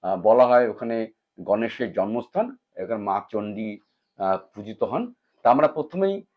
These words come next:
সেই মন্দিরে গেলাম, পুজো দিলাম। পুজো দেওয়ার পরে ততক্ষণে সন্ধ্যা নেমেছে এবং ঠান্ডাও প্রচণ্ডভাবে বেড়ে গেছে।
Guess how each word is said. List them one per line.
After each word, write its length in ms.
সেই 200
মন্দিরে 400
গেলাম, 420
পুজো 200
দিলাম। 420
পুজো 160
দেওয়ার 200
পরে 380
ততক্ষণে 440
সন্ধ্যা 720
নেমেছে 380
এবং 260
ঠান্ডাও 640
প্রচণ্ডভাবে 840
বেড়ে 220
গেছে। 300